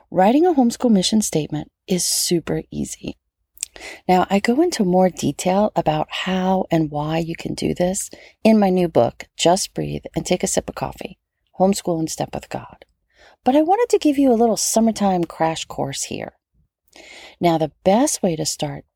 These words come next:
any homeschooling journey or any school year is to write a homeschooling mission statement or to reflect and revise your current family's homeschooling mission statement. Now, to write a homeschool mission statement,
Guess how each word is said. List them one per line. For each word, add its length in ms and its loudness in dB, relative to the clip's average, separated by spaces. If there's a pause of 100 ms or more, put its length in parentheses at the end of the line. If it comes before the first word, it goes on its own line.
any 320 4
homeschooling 580 0
journey 440 -8 (160)
or 220 -2
any 260 4
school 380 0
year 380 -6 (480)
is 160 -2
to 140 2
write 320 2
a 100 0
homeschooling 580 2
mission 300 -4
statement 500 -12 (460)
or 120 4
to 140 0
reflect 640 0
and 140 0
revise 720 -2
your 200 -4
current 440 0
family's 640 -8
homeschooling 560 -6
mission 260 -6
statement. 440 -14 (1000)
Now, 220 2 (240)
to 100 -2
write 220 6
a 60 0
homeschool 460 2
mission 280 4
statement, 480 -2